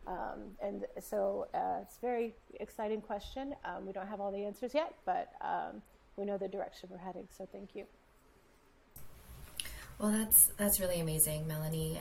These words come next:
Speaker 2: And I just wanna say, you know, thank you again for taking time <laughs> out of your very busy schedule. So busy
Speaker 1: Oh, no
Speaker 2: you
Speaker 1: worries.
Speaker 2: have,
Speaker 1: It's
Speaker 2: you know, people running your social media accounts, which I think is just the dream,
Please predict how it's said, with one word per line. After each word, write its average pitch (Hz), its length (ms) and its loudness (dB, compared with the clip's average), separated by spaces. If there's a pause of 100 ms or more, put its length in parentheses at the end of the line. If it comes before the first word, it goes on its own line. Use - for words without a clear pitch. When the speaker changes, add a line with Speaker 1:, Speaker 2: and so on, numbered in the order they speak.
Speaker 2:
And 165 140 2
I 165 80 2
just 180 220 6
wanna 185 180 0
say, 175 480 6
you 175 100 -4
know, 170 300 0
thank 170 300 -2
you 180 200 -4
again 165 560 -2
for 156 140 0
taking 160 440 0
time 165 300 4
<laughs> - 20 8
out 208 160 10
of 220 80 4
your 208 100 4
very 196 300 8
busy 185 240 6
schedule. 180 420 8
So 214 180 8
busy 208 220 10
Speaker 1:
Oh, - 20 8
no 262 60 6
Speaker 2:
you 277 60 4
Speaker 1:
worries. 294 120 6
Speaker 2:
have, 214 300 6
Speaker 1:
It's 202 100 -2 (520)
Speaker 2:
you 190 120 2
know, 175 120 4
people 190 400 2
running 165 340 2
your 160 100 2
social 160 320 6
media 147 280 0
accounts, 175 320 -2
which 170 200 2
I 160 140 4
think 190 180 4
is 208 160 8
just - 200 8
the 135 60 2
dream, 143 540 0